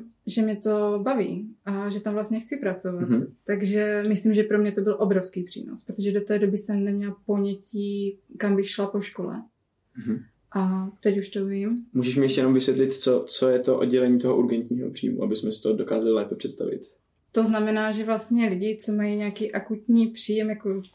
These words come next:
Speaker 1: když to tak řeknu,
Speaker 2: Mhm.
Speaker 1: pohotovost, tak je to tam rozděleno na ambulance, třeba chirurgie, traumatologie,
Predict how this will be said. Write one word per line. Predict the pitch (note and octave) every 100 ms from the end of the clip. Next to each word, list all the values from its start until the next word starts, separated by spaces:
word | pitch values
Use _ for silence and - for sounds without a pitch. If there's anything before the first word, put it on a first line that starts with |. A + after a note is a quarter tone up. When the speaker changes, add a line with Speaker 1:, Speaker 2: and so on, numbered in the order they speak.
| -
Speaker 1:
když | G3+
to | - G3+
tak | G#3 G3
řeknu, | G3+ G#3 G3+ G3
Speaker 2:
Mhm. | E3
Speaker 1:
pohotovost, | G3 G3 G3 G#3 G3+ A3+ B3 - - - - -
tak | G3+
je | G#3+
to | G#3+
tam | A3 G#3
rozděleno | F#3+ F3 G3+ G3+ G3+ G3+
na | G3
ambulance, | G3 G#3 G3+ G3 G3 F#3+ - F#3 F3+
třeba | F3+ F3+ F3+
chirurgie, | F3+ - G#3 G3 F#3 F3+ F#3
traumatologie, | G#3+ G#3+ G#3 G3+ - G3+ F#3+ F#3+ F3+ F#3+ F3+ F3 F3